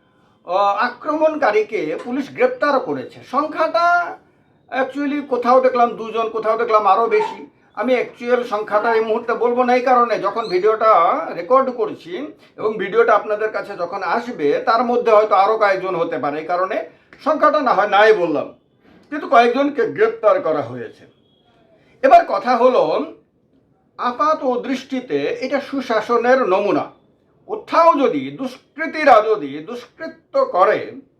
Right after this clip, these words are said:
এবং কোথাও যদি কোনো নিরীহ মানুষ আক্রান্ত হয়, অন্যায়ের শিকার হয়, তাহলে সরকারের তো এরকম ব্যবস্থাই নেওয়া উচিত, এরকমই তৎপর হওয়া উচিত।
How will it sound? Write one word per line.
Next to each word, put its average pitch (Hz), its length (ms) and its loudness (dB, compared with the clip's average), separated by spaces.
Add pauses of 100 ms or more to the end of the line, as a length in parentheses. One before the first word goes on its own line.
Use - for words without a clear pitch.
(420)
এবং 285 320 6
কোথাও 294 440 -2
যদি 277 260 -8
কোনো 240 260 -6
নিরীহ 254 500 0
মানুষ 226 540 0 (440)
আক্রান্ত 269 640 -2
হয়, 180 340 4
অন্যায়ের 277 520 2
শিকার 220 380 0
হয়, 147 380 2 (400)
তাহলে 294 260 0
সরকারের 302 500 -4
তো 294 160 -6
এরকম 311 520 0
ব্যবস্থাই 269 680 0
নেওয়া 277 220 2
উচিত, 190 240 -4
এরকমই 254 480 0
তৎপর 254 420 -4
হওয়া 175 240 2
উচিত। 147 280 -6